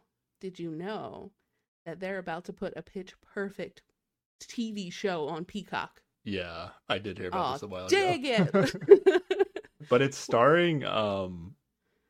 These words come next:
Speaker 2: Bumper from the movie, I believe, which is the guy from Workaholics.
Speaker 1: Oh,
Speaker 2: I do not
Speaker 1: um,
Speaker 2: know his
Speaker 1: Adam
Speaker 2: name.
Speaker 1: Devine, I
Speaker 2: Yeah,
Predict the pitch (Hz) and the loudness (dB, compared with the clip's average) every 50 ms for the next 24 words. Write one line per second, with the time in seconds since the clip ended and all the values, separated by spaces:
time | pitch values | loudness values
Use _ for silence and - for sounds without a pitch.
0 | _ _ _ - 127 110 104 - - 104 104 104 - - 95 87 82 80 78 82 | _ _ _ -18 -16 -16 -10 -4 -2 -2 -2 -2 -4 -6 -6 -4 -4 -4 -6 -8
1 | 98 117 - _ _ _ - - 87 85 80 78 80 82 76 - 76 82 76 69 | -10 -12 -16 _ _ _ -12 -10 -10 -10 -10 -10 -10 -10 -10 -10 -10 -8 -8 -8
2 | 71 80 80 76 - - 71 - - 104 - - _ _ _ _ _ _ - 110 | -10 -12 -14 -14 -12 -14 -14 -14 -14 -16 -18 -20 _ _ _ _ _ _ -8 -8
3 | 92 87 - - - - 98 90 87 85 90 87 - - - _ 104 95 - 92 | -8 -8 -8 -12 -12 -10 -10 -10 -10 -10 -12 -14 -16 -20 -20 _ -20 -20 -16 -14
4 | 90 85 85 85 85 82 82 80 82 85 - - _ _ _ _ _ _ _ _ | -12 -12 -10 -10 -10 -10 -10 -12 -12 -14 -16 -18 _ _ _ _ _ _ _ _
5 | _ _ - 104 101 95 92 92 90 90 90 90 90 - - - 92 87 85 82 | _ _ -8 -6 -6 -4 -6 -6 -6 -8 -8 -8 -10 -14 -12 -12 -10 -10 -10 -10
6 | 80 80 80 80 87 87 85 - - 80 - - 78 73 80 92 107 113 - - | -12 -12 -12 -10 -10 -10 -10 -8 -12 -12 -10 -10 -10 -8 -8 -8 -10 -12 -14 -16
7 | - - - - _ _ _ _ _ - 202 208 208 196 190 180 - - - 175 | -18 -18 -18 -20 _ _ _ _ _ -8 -6 -6 -4 -4 -4 -6 -6 -6 -8 -6
8 | 170 - 82 - 165 - - - - 87 175 180 185 185 196 190 196 196 196 185 | -6 -6 -8 -8 -6 -8 -6 -6 -8 -6 -6 -6 -4 -4 -4 -6 -6 -6 -8 -10
9 | 175 175 175 180 196 214 247 285 302 _ _ _ _ - 107 98 92 90 - 80 | -8 -8 -8 -6 -6 -8 -8 -10 -12 _ _ _ _ -6 -6 -4 -4 -4 -6 -6